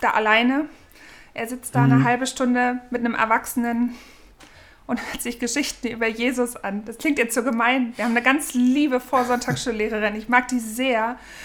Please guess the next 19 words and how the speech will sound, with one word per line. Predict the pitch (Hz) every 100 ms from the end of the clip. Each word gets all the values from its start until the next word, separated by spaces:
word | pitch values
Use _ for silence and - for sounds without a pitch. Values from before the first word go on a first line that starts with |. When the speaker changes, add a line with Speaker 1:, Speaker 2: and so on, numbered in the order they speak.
| - - - -
Speaker 1:
Die | 220
bereitet | 240 254 277 262
sich | 254
toll | - - 285 285
vor. | 294 - 269 262 254 247
Ich | -
finde, | 311 285
die | 262
bereitet | 247 247 285 269 233
super | 302 - 240
Sachen | 233 - 254
vor. | 247 - 247 233 269 - - - - - - - -
Aber | 240
ich | 240
glaube, | 269 247 254
ein | 240 240 262 -
vier | - 285 277
oder | 254
fünfjähriger, | 247 269 269 269 254 247 240 233 247